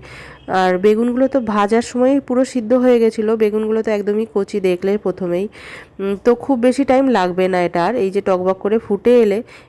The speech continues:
এবারে কিছুটা কাসুরি মেথি আর একটু বাটার দিয়ে এটাকে নামিয়ে গরম গরম সার্ভ করব। এই রেসিপিটায় যেহেতু কাজু আর কুমড়ো দানা এগুলো পড়েছে, তো সেহেতু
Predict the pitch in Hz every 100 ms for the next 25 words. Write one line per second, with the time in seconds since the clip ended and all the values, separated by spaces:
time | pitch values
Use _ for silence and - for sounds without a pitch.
0 | - 185 190 202 208 214 220 190 185 220
1 | 214 226 233 269 381 - - - - 165
2 | 165 175 - 214 190 170 165 190 196 214
3 | 320 403 - - 175 180 220 208 165 175
4 | 240 330 202 170 175 170 185 285 180 151
5 | - - 160 165 - _ _ _ _ _
6 | - - - _ 190 202 202 208 226 240
7 | 220 190 190 - - - - 185 208 214
8 | 208 233 220 _ _ - 196 175 175 202
9 | 196 202 - 165 185 214 202 202 196 196
10 | 202 202 - 190 208 220 220 214 180 180
11 | 190 233 - - _ - 208 233 226 226
12 | 220 196